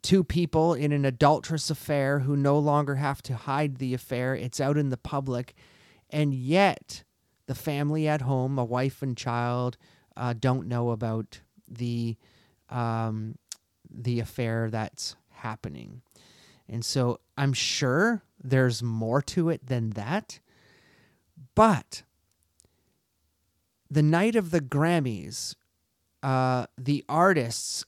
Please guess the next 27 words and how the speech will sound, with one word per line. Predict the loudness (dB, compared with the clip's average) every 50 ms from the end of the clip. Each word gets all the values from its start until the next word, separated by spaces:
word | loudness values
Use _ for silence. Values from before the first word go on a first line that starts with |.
| -8
uh, | -4 -2 -2 -2
both | -2 2 2 4 4 2 0 -6 -10
part | -4 0 0 2 2
of | 2 0
the | 0 -2 -4 -4 -6
L | -6 -4 -4 -4
G | -4 -4 -4 -2 -2 -2 -4 -6 -8
B | -8 -8 -8 -6
T | -8 -8 -8 -6 -6 -6 -6 -8 _ _
Q | -12 -8 -6 -4 -4 -4 -4 -4 -6 -8 -10 _ _ _ _ _ _ _ _ _ _ _ _ _ _ _ _ _ _ _ _ -8
community, | -4 -2 -2 0 -2 -4 -6 -8 -12 _ _ _ _ _ _ _ _ _ _ _ _ -10
and, | -4 0 2 2 2 2 2 2
uh, | 2 2 4 2 2 0
one | 0 0 0 2 2 2 2 0 0 -2
is | -4 -6 -6 -6
transgender | -8 -6 -4 -4 -2 -2 -4 -4 -4 -4 -4 -4 -2 -4 -2 -2 -2
and, | -2 -4 -4 -6 -8 _ -8
and | -6 -4 -2 -2
the | -2 -2
other | -2 -2 -4 -4
is | -6 -6
a | -8
homosexual. | -8 -6 -6 -8 -8 -8 -10 -10 -12 -12 -14 -16 -16 -16 -16 -16 -18 _ _ _ _ _ _ _ _ _ _ _ _ _ _ -20 -20 -20 _ -20 -20 -20 -20 -20 -14 -6
And, | -2 0 2 4 2 2 0 -2 -4
uh, | -2 0 0 2 2 2 0 -2 -4 _ _ _ _ _ _ _ _ _ _ _ _ _ _ _ _ _ _ _ -12
this | -6 2 4 4 4 4 2 -4 -6 -8 _ _ _ _ _ _ _ _ -8
music, | -2 2 4 4 4 4 2 0 -2 -2 -4 -12 -20